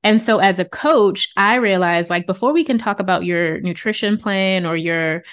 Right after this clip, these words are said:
your workout or whatever, you know, is important for weight loss, we have to address, like, the burning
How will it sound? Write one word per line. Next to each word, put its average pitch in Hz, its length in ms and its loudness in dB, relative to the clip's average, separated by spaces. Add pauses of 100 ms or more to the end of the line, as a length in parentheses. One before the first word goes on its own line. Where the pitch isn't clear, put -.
(240)
your 185 260 2
workout 190 600 2
or 185 80 0
whatever, 175 480 0
you 185 160 -2
know, 170 120 -2
is 170 140 -2
important 175 320 -4
for 175 80 -4
weight 180 220 -2
loss, 170 260 -2
we 208 200 0
have 277 240 -2
to 269 100 -2
address, 180 400 -2
like, 156 280 -2
the 165 300 -2
burning 160 420 -2